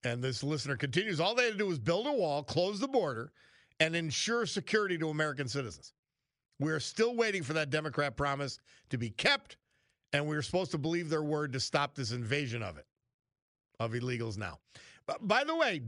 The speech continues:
don't forget, there's a certain strain of the Republican Party which wants cheap labor.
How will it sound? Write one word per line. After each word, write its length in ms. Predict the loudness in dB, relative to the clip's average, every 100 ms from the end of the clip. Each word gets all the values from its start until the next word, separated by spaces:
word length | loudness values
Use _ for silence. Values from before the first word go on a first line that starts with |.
| -2
don't 300 | 2 2 0
forget, 680 | -2 -2 0 2 2 2 -4 _ _ _ _ _ _ _ _ _ _ _ _ _ _ _ _ _ _
there's 220 | -2 0 -2
a 80 |
certain 380 | 0 0 0 -2
strain 500 | -6 0 2 4 2
of 80 | 0
the 80 | 2
Republican 880 | 0 2 4 4 4 2 2 0 2
Party 640 | 0 2 0 -4 -4 -6 _ _ _ _ _ _ _ _ _ _ _ _ _ _ _ _ _ _ 0
which 300 | 0 2 2
wants 420 | 2 2 -2 -6
cheap 500 | -2 2 2 0 -8 -12 -2
labor. 580 | 4 4 2 -2 -6